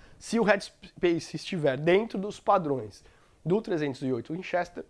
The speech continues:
você pode usar à vontade. Nunca explodiu nada na minha mão. Pô, isso aqui,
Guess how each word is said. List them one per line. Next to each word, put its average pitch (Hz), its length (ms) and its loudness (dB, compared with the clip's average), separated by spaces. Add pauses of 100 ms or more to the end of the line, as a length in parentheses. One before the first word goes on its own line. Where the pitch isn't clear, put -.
você - 140 -18
pode 165 320 4
usar 143 340 0 (100)
à 156 220 6
vontade. 127 600 -4 (840)
Nunca 196 220 -2
explodiu 190 320 2
nada 190 180 8
na 180 120 6
minha 175 180 8
mão. 180 300 6 (240)
Pô, 143 200 4
isso 117 180 -8
aqui, - 340 -10